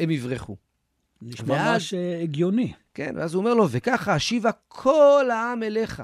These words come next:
Speaker 1: כשוב הכל האיש אשר אתה מבקש, כל העם יהיה שלום." זה יסיים את הכל, המרד, אה, יגיע אל מקומו, אה, בשלום. והדבר, אה, נשמע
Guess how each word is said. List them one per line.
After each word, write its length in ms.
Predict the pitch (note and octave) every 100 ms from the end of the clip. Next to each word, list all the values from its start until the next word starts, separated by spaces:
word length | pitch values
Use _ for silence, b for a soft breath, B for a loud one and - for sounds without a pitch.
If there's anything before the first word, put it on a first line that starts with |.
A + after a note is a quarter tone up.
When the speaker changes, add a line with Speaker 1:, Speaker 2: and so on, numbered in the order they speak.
| - _ _ _ _ -
Speaker 1:
כשוב 560 | B2 - A#3 B3 A3
הכל 420 | E3+ - A3 A3+
האיש 180 | F3+ F#3+
אשר 180 | E3+ E3+
אתה 120 | D#3+
מבקש, 440 | D3+ B2+ C3 F#3 -
כל 220 | D3+ C#3+
העם 200 | C#3+ D3+
יהיה 260 | B2+ C3+ C3+ _
שלום." 360 | - A#2 A#2 B2
זה 260 | D#3 A#3 A#3 -
יסיים 440 | E3+ D3+ - F3 F#3
את 100 | F3
הכל, 400 | - G#3 G#3 G3
המרד, 460 | D3+ E3 D#3+ E3 C#3+ b b b b b
אה, 60 | A#2+
יגיע 440 | A#2+ A#2 A2+ C#3
אל 40 | B2
מקומו, 520 | A2+ - A2 A2+ A2+ A2+
אה, 100 | G#2
בשלום. 440 | G2 - C3+ A3+ A#3 b b b b b
והדבר, 500 | F2 A#2 G2 C#3 D#3
אה, 140 | E3 E3+
נשמע 360 | F3+ - G#3+